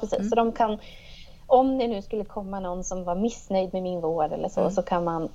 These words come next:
Speaker 1: höra av sig till dem och få dem att
Speaker 2: Mm.
Speaker 1: veta att jag håller inte alls på med logopedi. Jag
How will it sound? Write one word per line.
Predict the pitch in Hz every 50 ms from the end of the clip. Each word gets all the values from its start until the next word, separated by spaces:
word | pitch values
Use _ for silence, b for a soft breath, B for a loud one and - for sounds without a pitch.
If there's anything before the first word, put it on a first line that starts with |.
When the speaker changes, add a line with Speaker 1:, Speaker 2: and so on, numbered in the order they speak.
| - - - -
Speaker 1:
höra | - - 196 190 190
av | - - 175 170 165 156 -
sig | - - - -
till | - - -
dem | - - 50 - - - - -
och | - - 202 - - - - 208
få | - -
dem | 196 180 - 156 -
att | 196 202
Speaker 2:
Mm. | 196 202 220 - - - - - - - -
Speaker 1:
veta | 208 190 170 175 - - - -
att | 208 - -
jag | 196 196 196 196 196
håller | 202 190 190 190 190 185
inte | 190 190 - -
alls | - 233 240 220 -
på | - - 175
med | 185 180 180
logopedi. | - - 196 - - - - - - - 190 180
Jag | - -